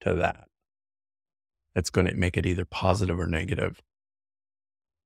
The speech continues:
So higher consciousness, higher love is the ability to override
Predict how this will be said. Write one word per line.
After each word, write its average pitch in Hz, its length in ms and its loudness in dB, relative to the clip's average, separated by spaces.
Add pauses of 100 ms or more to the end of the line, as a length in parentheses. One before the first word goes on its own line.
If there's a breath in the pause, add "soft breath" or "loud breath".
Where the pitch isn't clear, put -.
(260)
So 92 240 6
higher 123 400 4
consciousness, 110 800 0
higher 101 360 6
love 101 840 6
is 95 180 0
the 92 160 0
ability 95 800 2
to - 240 -6
override 95 1080 2